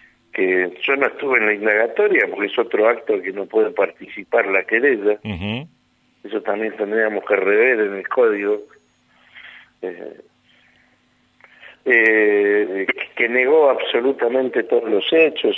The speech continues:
Speaker 1: y que le llamó la atención, que dijo que hace veinte años, eh, o veinticinco años le transportaba chicos y nunca tuvo problema.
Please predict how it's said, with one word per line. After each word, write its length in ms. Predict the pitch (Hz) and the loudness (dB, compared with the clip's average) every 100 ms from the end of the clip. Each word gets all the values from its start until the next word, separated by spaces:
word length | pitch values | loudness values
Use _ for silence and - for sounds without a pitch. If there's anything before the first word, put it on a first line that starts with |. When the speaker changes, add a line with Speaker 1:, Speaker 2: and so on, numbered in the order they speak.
| - | -4
Speaker 1:
y 80 | 92 | -8
que 100 | 95 | -6
le 120 | 98 | -2
llamó 280 | 92 98 104 98 | 0 2 2 2
la 100 | 95 | 2
atención, 720 | 95 131 127 170 170 156 - - - - - - | 0 -2 -2 2 4 4 0 -12 -20 -20 -20 -8
que 100 | 113 | -4
dijo 200 | 110 - | 0 0
que 80 | 101 | 0
hace 220 | 104 - | 0 0
veinte 360 | 104 107 101 110 | 0 0 -4 -2
años, 300 | 107 101 90 95 | -2 -2 -4 -8
eh, 180 | 82 78 | -12 -10
o 120 | 82 | -8
veinticinco 680 | 92 90 - - 113 104 | -8 -8 -18 -16 -10 -4
años 240 | 110 104 92 | -2 -2 -4
le 60 | |
transportaba 760 | 92 90 - 95 87 101 95 92 | -2 -2 -2 -4 -2 0 0 -4
chicos 320 | - - 92 - | -8 -6 -6 -6
y 40 | 104 | -12
nunca 240 | 98 101 - | -6 -4 -2
tuvo 200 | 104 95 | -4 -4
problema. 520 | 98 127 131 110 | -4 -2 -2 -2